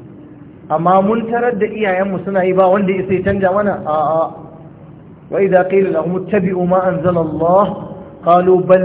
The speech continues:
nattabi'u ma alfayna alayhi aba'ana." A wata ayar, "Ma wajadna alayhi aba'ana." Idan an ce su bi abin da Allah ya saukar, sai ce, "A'a, mu za mu bi abin da muka tarar da iyaye da kakanni suna yi." Allah ya ƙara wa iyaye da kakanni daraja da matsayi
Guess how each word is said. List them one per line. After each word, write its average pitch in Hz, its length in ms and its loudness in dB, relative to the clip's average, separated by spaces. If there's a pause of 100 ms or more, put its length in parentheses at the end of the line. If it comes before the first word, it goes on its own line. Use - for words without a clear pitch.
nattabi'u 170 640 -2
ma 185 280 0
alfayna 175 600 -2
alayhi 147 280 -6
aba'ana." 123 520 -8
A 123 40 -8
wata 165 220 -4
ayar, 185 240 -2
"Ma 190 140 0
wajadna 196 580 0
alayhi 190 300 -6
aba'ana." 226 520 -4 (920)
Idan 156 320 -2
an 196 160 -2
ce 202 280 -2
su 165 120 -2
bi 151 160 -4
abin 190 400 -2
da 185 160 -2
Allah 196 240 -2
ya 190 80 -2
saukar, 196 300 -8
sai 202 180 -8
ce, 175 100 -6
"A'a, 170 680 2 (320)
mu 180 400 2
za 220 160 4
mu 202 140 2
bi 196 100 0
abin 190 340 -2
da 180 60 -4
muka 180 220 -6
tarar 180 260 -4
da 151 100 -10
iyaye 160 340 -8
da 147 80 -8
kakanni 131 500 -10
suna 139 140 -10
yi." 113 120 -12
Allah 208 240 -4
ya 175 80 -2
ƙara 196 300 -4
wa 170 100 -6
iyaye 180 260 -4
da 175 60 -10
kakanni 156 480 -8
daraja 175 340 -4
da 143 120 -4
matsayi 180 440 -6